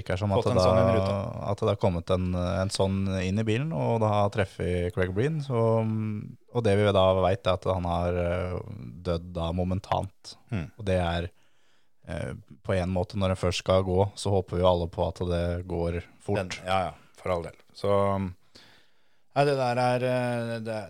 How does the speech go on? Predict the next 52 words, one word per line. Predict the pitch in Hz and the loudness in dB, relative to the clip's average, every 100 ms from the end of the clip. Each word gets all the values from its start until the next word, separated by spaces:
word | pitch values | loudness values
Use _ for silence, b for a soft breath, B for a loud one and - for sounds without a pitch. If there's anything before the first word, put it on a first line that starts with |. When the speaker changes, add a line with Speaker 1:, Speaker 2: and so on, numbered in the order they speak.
| 104 | 0
Speaker 2:
det | 104 | 2
er | 101 98 | 2 0
helt | 98 | -4
absurd, | 98 - 92 95 101 | -8 -8 -8 -4 2
og | 104 101 101 101 98 98 95 | 4 6 4 -2 -4 -6 -8
det | 98 | -8
ser | - 98 | -6 -6
ikke | - | -6
ut | 98 | -6
som | 95 | -4
at | 90 | -2
hastigheten | 92 90 85 90 | -4 -6 -8 -8
har | 82 | -8
vært | 92 | -8
så | |
stor | - 98 | -4 -2
heller, | 92 110 | 0 0
for | 110 110 104 104 98 - 107 | 0 0 2 2 0 -4 -8
ut | - | -6
ifra | 98 101 | -4 -2
det | 95 92 | 0 0
jeg | 87 | 0
klarte | - 90 | -4 -8
å | 92 | -6
se, | 101 | -4
så | 101 101 | -4 -2
ser | 98 | -4
det | 85 | -4
ut | |
som | 92 | -6
at | 85 90 | -6 0
det | 95 87 | 2 2
ene | 82 85 | 0 -6
hjulet | 82 | -8
fortsatt | 85 85 87 | -8 -6 -4
er | 87 | -4
på | 87 | -4
asfalten, | - 87 - 107 | -6 -8 -4 -4
liksom. | 104 113 | -2 -6
Så | - | -2
Speaker 1:
Ja. | 101 104 98 | -2 -2 -6
Speaker 2:
de | 101 | -8
har | 95 | -8
ikke | 110 | -8
dratt | 107 104 - | -4 -4 -4
av | 87 82 | -8 -6
så | 95 92 87 | -6 -6 -6
alt | 82 | -6
for | 95 | -2
hardt | 95 95 | -2 -2
heller. | 104 110 160 - | -2 0 -2 -6
Speaker 1:
Nei. | - | -6